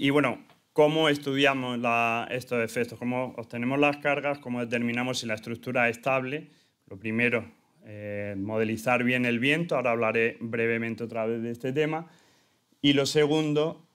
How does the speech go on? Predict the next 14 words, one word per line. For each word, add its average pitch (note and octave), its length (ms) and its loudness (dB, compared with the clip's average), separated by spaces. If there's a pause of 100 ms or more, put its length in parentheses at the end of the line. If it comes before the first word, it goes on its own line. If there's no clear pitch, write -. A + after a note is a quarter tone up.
eh, A#2 680 2
pues A2+ 140 0
modelizar A2+ 840 2
su B2 160 -4
efecto A#2 380 -2
en A#2+ 60 -2
la G#2 60 2
estructura. G2 540 -8
Entonces, - 320 -8
normalmente D3 600 2
vamos C#3 240 4
a C3+ 40 0
partir C3 340 0
siempre C#3+ 560 -2